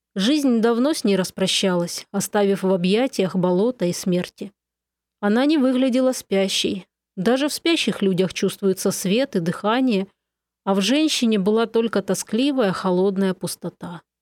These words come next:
Длинное белое платье путалось вокруг ног,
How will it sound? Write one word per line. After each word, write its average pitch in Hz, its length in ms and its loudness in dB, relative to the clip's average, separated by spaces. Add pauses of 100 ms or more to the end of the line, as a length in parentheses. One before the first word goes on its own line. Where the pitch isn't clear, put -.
(500)
Длинное 226 480 2
белое 220 380 2
платье 208 540 0
путалось 214 600 -2
вокруг 175 420 -4
ног, 202 460 -2